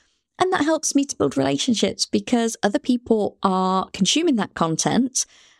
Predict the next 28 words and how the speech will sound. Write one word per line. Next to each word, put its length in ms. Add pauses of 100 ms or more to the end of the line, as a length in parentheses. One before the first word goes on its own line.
(180)
and 600
either 240
thinking, 720 (360)
"Ugh, 320
not 220
for 100
me," 460
and 120
unfollowing 520
me 320
and 80
unsubscribing, 840 (300)
or 200
going, 360
"Yes, 300
I 80
love 240
this. 380
This 400
really 240
resonates. 760
I 80
love 180
everything 300
that's 100
been 160
said 220
here," 320